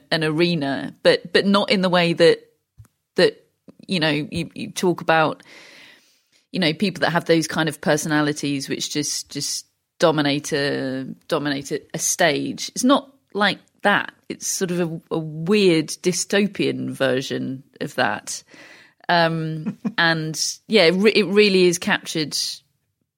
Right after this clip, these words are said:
perfectly, um, in that film. I know John McEnroe wasn't particularly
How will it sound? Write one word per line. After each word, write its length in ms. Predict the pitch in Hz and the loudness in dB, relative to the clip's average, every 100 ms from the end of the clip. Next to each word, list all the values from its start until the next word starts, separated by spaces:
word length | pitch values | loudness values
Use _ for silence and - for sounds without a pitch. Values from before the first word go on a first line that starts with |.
| _ - | _ -12
perfectly, 960 | - 202 196 - - - - - 180 - | 2 4 4 -2 -10 -10 -10 -10 -14 -6
um, 480 | 147 143 139 139 147 _ _ _ | -4 -2 -4 -8 -12 _ _ _
in 180 | 160 147 | -4 -2
that 180 | 139 - | -4 -2
film. 200 | 151 151 | -2 0
I 60 | |
know 200 | 180 185 | 2 0
John 180 | 170 175 | 2 0
McEnroe 400 | 175 165 156 151 | 0 -4 -6 -6
wasn't 360 | 151 151 147 - _ _ _ _ _ _ _ _ | -4 -6 -8 -12 _ _ _ _ _ _ _ _
particularly 920 | 180 175 - - 160 147 147 143 | -6 -2 -4 -2 -2 0 0 -2